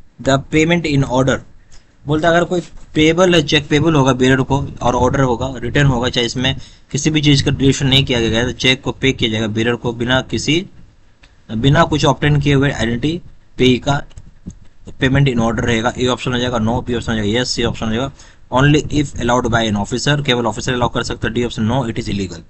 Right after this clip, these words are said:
सही option क्या है? सही ऑप्शन हो जाएगा आप ऐसा नहीं कर सकते हैं, no हो जाएगा। Question number three,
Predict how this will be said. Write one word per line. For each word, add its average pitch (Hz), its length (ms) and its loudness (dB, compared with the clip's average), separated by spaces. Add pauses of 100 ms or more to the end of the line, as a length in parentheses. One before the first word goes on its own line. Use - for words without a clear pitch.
(320)
सही 135 220 0
option 107 240 -4
क्या 95 120 -10
है? - 80 -18 (1300)
सही 165 280 2
ऑप्शन 156 200 0
हो 156 100 0
जाएगा 147 240 2
आप 123 220 -4
ऐसा 185 320 0 (300)
नहीं 110 260 -4
कर 101 160 -6
सकते - 360 -12
हैं, 139 180 -4 (380)
no 131 220 2
हो 104 80 -4
जाएगा। 80 260 -14 (2250)
Question 143 240 0
number 151 200 2 (580)
three, 139 220 0